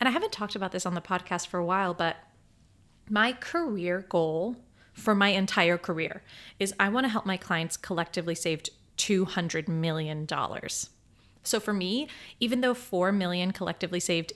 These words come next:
is an enormous milestone, it is so juicy and exciting, and it's so worth celebrating. I also have my eye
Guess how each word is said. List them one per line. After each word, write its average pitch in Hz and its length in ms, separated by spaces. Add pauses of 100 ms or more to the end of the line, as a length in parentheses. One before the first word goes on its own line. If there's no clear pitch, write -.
is 208 160
an 214 140
enormous 294 840
milestone, 165 760
it 208 80
is 233 120
so 254 140
juicy 233 540
and 190 100
exciting, 202 580
and - 80
it's 180 180
so 233 720
worth 185 360
celebrating. 240 840 (800)
I 220 220
also 220 300
have 214 240
my 226 260
eye 190 400